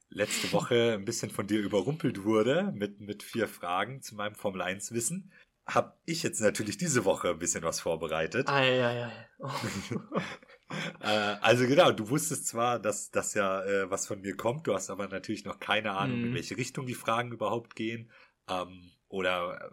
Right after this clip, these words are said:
Speaker 1: äh, ja, was, was du jetzt hier beantworten musst. Ähm, genau, ich hab's, ich hab's genau gemacht wie du, ich hab auch vier Fragen, ähm, und ich probiere immer mal so ein bisschen,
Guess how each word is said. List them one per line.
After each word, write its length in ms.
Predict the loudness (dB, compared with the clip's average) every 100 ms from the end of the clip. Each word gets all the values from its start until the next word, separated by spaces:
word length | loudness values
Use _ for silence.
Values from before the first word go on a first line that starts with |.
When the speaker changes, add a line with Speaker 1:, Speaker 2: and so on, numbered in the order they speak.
| -16
Speaker 1:
äh, 60 | 0
ja, 320 | 4 4 2
was, 260 | -6 -6 -4
was 160 | -6 -4
du 60 |
jetzt 160 | -4 -4
hier 120 | -6
beantworten 480 | -4 -6 -6 -6 -6
musst. 320 | -6 -6 -8
Ähm, 460 | -4 -4 -4 -10 -16 _ _ _ -12 -8 0
genau, 240 | 4 4
ich 140 | 4
hab's, 280 | -2 -4 -8
ich 100 | -4
hab's 160 | -4 -2
genau 200 | -2 -2
gemacht 240 | -2 -6
wie 60 | -4
du, 180 | 0 0
ich 120 | -2
hab 80 | -2
auch 140 | -4
vier 180 | -2 -6
Fragen, 480 | -2 -2 0 -2 -8 -18 -20 _ _
ähm, 400 | 4 4 2 -6
und 100 | -6
ich 120 | -6 -4
probiere 300 | 0 2 2
immer 140 | 2
mal 140 | 0
so 100 | -2
ein 60 | -2
bisschen, 440 | -2 -2 -4 -8